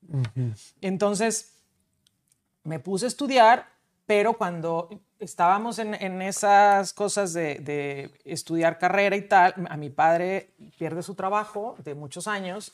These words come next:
Speaker 2: y con to-, todos pequeños, pues, este, "¿y qué vamos a hacer?". Entonces, la carrera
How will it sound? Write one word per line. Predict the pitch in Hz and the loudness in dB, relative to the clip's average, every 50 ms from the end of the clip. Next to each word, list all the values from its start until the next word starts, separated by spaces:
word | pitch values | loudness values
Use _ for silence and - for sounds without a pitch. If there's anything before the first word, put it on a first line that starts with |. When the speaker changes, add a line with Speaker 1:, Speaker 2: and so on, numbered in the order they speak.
| _ | _
Speaker 2:
y | 175 156 151 151 156 151 - _ _ | -16 -14 -12 -12 -12 -14 -16 _ _
con | _ - 143 147 139 139 135 135 _ _ _ _ _ _ _ _ _ _ _ | _ -16 -14 -14 -14 -16 -18 -20 _ _ _ _ _ _ _ _ _ _ _
to-, | - 170 170 170 180 175 | -4 -2 -2 -2 -2 -4
todos | - 190 180 180 180 - | -2 -2 -2 -2 -2 -4
pequeños, | - 202 - 220 196 185 190 214 190 | -6 -6 -4 -4 -4 -4 -6 -8 -8
pues, | - 180 170 139 117 - _ 127 _ _ | -6 -6 -6 -6 -8 -12 _ -20 _ _
este, | 139 143 143 - - _ 151 147 143 | -20 -18 -18 -18 -16 _ -12 -10 -10
"¿y | 139 123 | -12 -12
qué | 127 160 | -12 -12
vamos | 139 131 131 - | -14 -14 -14 -16
a | - - 208 | -16 -16 -16
hacer?". | 208 - _ _ _ _ _ _ _ _ _ _ _ _ _ _ _ _ _ _ _ | -16 -18 _ _ _ _ _ _ _ _ _ _ _ _ _ _ _ _ _ _ _
Entonces, | - 135 131 160 156 143 165 180 170 165 - - _ _ _ | -16 -12 -10 -8 -8 -6 -4 -6 -6 -6 -10 -14 _ _ _
la | - 165 165 160 160 | -6 -4 -4 -4 -4
carrera | 160 160 160 160 180 202 208 214 208 196 202 240 - - | -4 -6 -4 -4 -2 -2 0 0 0 -2 -2 -6 -8 -14